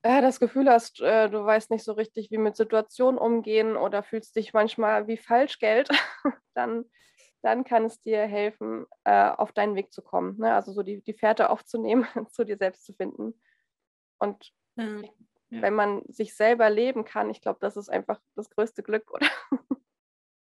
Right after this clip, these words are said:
Speaker 2: Ja. Ähm, das war auch das, wo ich grad dran denken musste, dass du gesagt hast, was ist Human Design für dich?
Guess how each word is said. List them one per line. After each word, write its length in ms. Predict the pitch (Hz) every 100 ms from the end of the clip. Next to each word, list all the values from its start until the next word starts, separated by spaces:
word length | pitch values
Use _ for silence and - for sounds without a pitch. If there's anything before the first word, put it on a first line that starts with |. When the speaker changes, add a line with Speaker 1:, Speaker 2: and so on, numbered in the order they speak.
| _ -
Speaker 2:
Ja. 140 | 170 - _ - - - _ -
Ähm, 420 | 226 214 196 180
das 240 | 269 311
war 220 | 262 202 208
auch 80 |
das, 240 | 226 226 220
wo 100 | 208
ich 240 | 220 -
grad 240 | - 185 202
dran 200 | 202 196
denken 180 | 220
musste, 220 | 208 214 202
dass 100 | 202
du 80 |
gesagt 260 | 202 190 196
hast, 200 | 202 190
was 200 | 196 202
ist 140 | 208
Human 220 | 214 214 202
Design 340 | 196 185 196
für 160 | - 185
dich? 400 | 185 247 -